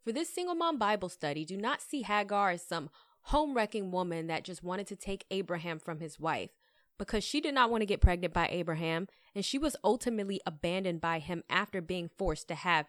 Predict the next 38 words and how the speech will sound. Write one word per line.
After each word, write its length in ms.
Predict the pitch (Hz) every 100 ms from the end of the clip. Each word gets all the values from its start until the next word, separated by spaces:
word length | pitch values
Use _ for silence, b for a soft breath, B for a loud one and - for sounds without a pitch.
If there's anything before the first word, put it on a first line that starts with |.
| _
his 240 | 180 156
child. 500 | - 160 131 - - - b b
This 180 | - 330
is 160 | 370 -
why 220 | 262 214
I 60 | 190
see 380 | - 220 208 - _
the 60 | 180
Hagar 420 | - 214 254 262
Bible 340 | 208 214 196
story 380 | 180 - 170 170
as 140 | - -
her 200 | 269 311
being 300 | 339 330 320
more 140 | 320
of 80 | 294
a 60 | 233
victim 460 | 220 240 165 165
that 200 | 170 -
was 140 | 165 -
involuntarily 960 | 226 262 247 247 254 - 226 196 185 175
made 300 | 170 185 -
into 300 | 226 254 233
a 40 |
single 320 | - 226 233
mom, 380 | 208 170 156 170 B B B -
made 200 | 185 220
to 100 | 226
have 200 | 226 226
a 60 |
child, 340 | 226 185 165 165
and 160 | 185 175
then 160 | 190 -
abandoned 460 | 165 175 170 156
by 140 | 151 151
her 120 | 156
child's 340 | - 151 143
father. 500 | - 139 123 62 -